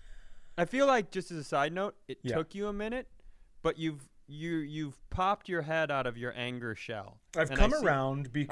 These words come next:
Speaker 2: because
Speaker 1: Chad now.
Speaker 2: I, you, that story did make me laugh a lot, and especially when you started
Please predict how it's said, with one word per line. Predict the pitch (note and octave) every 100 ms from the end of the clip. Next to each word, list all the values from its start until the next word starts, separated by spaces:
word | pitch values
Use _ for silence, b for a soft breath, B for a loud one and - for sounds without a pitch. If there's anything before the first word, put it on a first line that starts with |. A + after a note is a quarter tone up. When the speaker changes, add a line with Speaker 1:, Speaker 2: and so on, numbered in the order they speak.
| D#3+ C#3+ C#3
Speaker 2:
because | -
Speaker 1:
Chad | - D#3 D3 B2
now. | A2+ F#2+ F2+ - -
Speaker 2:
I, | C#3+
you, | D3 D#3 C#3+ D#3+ D3+
that | D#3 D3+
story | - F3 F3 E3+
did | D#3 C3 D3
make | D3 C#3
me | C#3 B2
laugh | A#2 A#2
a | C#3
lot, | C#3 D3 D#3 - -
and | C3+ C3
especially | - - C3 - D3
when | C3+
you | C3+
started | B2+ - B2+ B2 B2+ A#2+ B2+